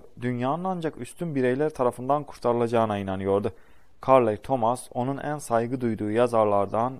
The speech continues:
biriydi. Pyotr Lavrovich ender kişiler olduklarına inanarak Marx ve Engels'e gelmişti. Yakından tanıdıkça onların karakter ve görüşlerinin sıra dışılığına kaptırmıştı kendini.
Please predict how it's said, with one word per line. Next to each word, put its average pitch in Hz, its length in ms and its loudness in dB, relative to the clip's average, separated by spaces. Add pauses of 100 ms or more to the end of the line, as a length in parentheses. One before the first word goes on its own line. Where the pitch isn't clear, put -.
(160)
biriydi. 104 440 -4 (1040)
Pyotr 208 360 0
Lavrovich 147 840 0
ender 139 400 0
kişiler 147 340 2
olduklarına 123 580 2
inanarak 127 600 0
Marx 156 340 0
ve 127 60 -2
Engels'e 117 480 0
gelmişti. 101 520 -4 (380)
Yakından 127 480 0
tanıdıkça 143 720 -4
onların 123 400 -2
karakter 147 600 0
ve 139 80 2
görüşlerinin 117 840 -2
sıra 170 320 0
dışılığına 127 460 -4
kaptırmıştı 101 600 -2
kendini. 104 400 -4